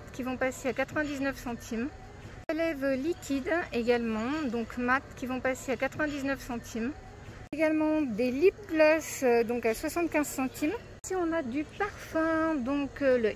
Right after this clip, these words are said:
Hidden Blue, donc c'est une eau de toilette, euh, en cent millilitres, donc c'est pour les hommes, ils sont à deux euros quatre-vingt-dix-neuf. Mais ce qui m'intéressait, c'était celui-ci, le Cherry, qui doit sentir la cerise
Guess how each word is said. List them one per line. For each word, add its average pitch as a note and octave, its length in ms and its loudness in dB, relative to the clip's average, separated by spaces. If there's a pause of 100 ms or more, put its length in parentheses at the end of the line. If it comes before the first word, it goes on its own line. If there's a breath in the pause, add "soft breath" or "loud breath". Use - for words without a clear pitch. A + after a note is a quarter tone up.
Hidden D#4 400 4
Blue, A#3 380 0
donc C4 200 0
c'est A#3+ 200 -4
une C4 140 2
eau D4+ 60 2
de B3 120 0
toilette, C#4 640 2
euh, G#3+ 340 6
en A3 560 0 (680 loud breath)
cent G4+ 240 0
millilitres, C#4+ 680 -2
donc A3 200 -2
c'est A3+ 140 -4
pour A3+ 180 -2
les G#3 200 0
hommes, D4 140 2
ils C#4+ 60 -4
sont - 160 -8
à A3 80 -4
deux C#4 200 -4
euros E4 160 -2
quatre-vingt-dix-neuf. C4 760 -2 (500 loud breath)
Mais C#4+ 200 2
ce - 120 -8
qui E4+ 80 -2
m'intéressait, C4+ 680 0
c'était G#4 360 0
celui-ci, C4+ 580 -4 (120)
le G3 160 0 (120)
Cherry, C4+ 480 0 (440 loud breath)
qui C4+ 120 0
doit A#3+ 160 6
sentir B3+ 460 0
la C4+ 120 2
cerise C4+ 580 0